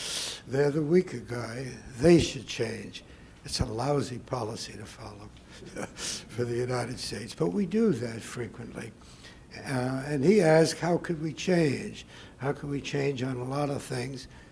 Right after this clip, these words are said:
Uh, uh, you know, uh, trucking is one example, for example, that was raised by, uh, Carla. I think the fact that the U S Congress and the president's willingness to sign a bill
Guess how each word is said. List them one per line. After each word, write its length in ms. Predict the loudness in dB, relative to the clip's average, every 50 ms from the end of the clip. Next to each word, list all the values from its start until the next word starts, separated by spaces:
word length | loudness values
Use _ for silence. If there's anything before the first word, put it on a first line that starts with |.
| -20 -20 -16 -12
Uh, 340 | -10 -8 -8 -8 -10 -12 -14 -14 -16 -20 -20 -20 -20 -20 -18 -16
uh, 180 | -14 -12 -12 -14 -14 -16 -18 -20 -20 -20 -20 -20 -20 -20 -14 -10
you 100 | -8 -6
know, 300 | -6 -6 -8 -10 -10 -12 -12 -12 -12 -12 -12 -14 -14 -16 -16 -18 -18 -16 -18 -20 -20 -20 -14 -10 -8
uh, 40 | -8 -8 -8 -10 -12 -16 -18 -20 -20 -20 -20 -20 -20 -20 -20 -20 -20 -14
trucking 520 | -12 0 2 2 4 4 2 -2 -4 -4
is 180 | -4 -6 -4 -2
one 160 | -2 0 0
example, 600 | 0 -2 -2 -2 -2 -2 -2 -4 -4 -6 -8 -10
for 200 | -10 -10 -10 -10
example, 460 | -10 -8 -8 -8 -8 -8 -8 -8 -8
that 200 | -8 -8 -8 -6
was 200 | -8 -8 -8 -6
raised 360 | -4 -4 -2 -2 -4 -6 -8 -10
by, 80 | -12 -10
uh, 300 | -10 -10 -10 -10 -12 -14 -16 -20 -20 -20 -20 -14 -8
Carla. 460 | -4 -2 0 2 0 0 -2 -4 -6 -8 -12 -16 -18 -18 -14 -4
I 180 | 2 6 6 6
think 360 | 6 4 0 -2 -2 -2 -2
the 100 | -4 -4
fact 360 | -4 -4 -2 -2 -2 -2 -4
that 180 | -6 -8 -8 -6
the 100 | -8 -8 -8 -6 -4 -4
U 200 | -2 -2 -2 -4
S 140 | -4 -6 -6
Congress 580 | -4 -4 -4 -4 -4 -4 -6 -8 -10 -10 -12 -14 -16 -20 -20 -18 -18 -18 -18 -20 -20 -20 -20 -12 -8
and 120 | -8 -6 -6
the 60 | -6
president's 880 | -2 2 4 4 4 4 2 -2 -2 -6 -10 -14 -16 -18 -20 -20 -16 -8 0
willingness 580 | 2 2 4 4 2 2 0 -2 -4 -6 -8
to 80 | -6 -6
sign 440 | -2 0 2 2 4 2 2 2 0
a 60 | -2
bill 520 | -4 -2 2 4 6 6 4 2 -2 -6